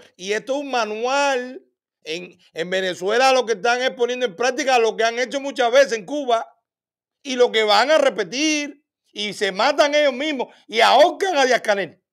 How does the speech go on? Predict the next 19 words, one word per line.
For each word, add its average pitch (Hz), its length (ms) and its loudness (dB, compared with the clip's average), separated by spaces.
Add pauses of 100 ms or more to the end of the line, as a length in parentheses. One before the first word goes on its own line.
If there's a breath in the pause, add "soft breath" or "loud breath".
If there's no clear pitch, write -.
(1500)
Y 214 160 -6
cogen 294 300 6
a 262 140 2
tres 285 160 6
o 247 100 2
cuatro 302 420 2
y, 262 80 -4
le 240 140 2
di-, 269 320 -4
y - 20 -6
dicen 277 380 -6
que 233 160 0
yo 269 140 4
los 302 100 6
mandé 269 260 0
a 277 40 4
ahorcar 254 280 2
a 233 60 4
Díaz-Canel. 175 420 -6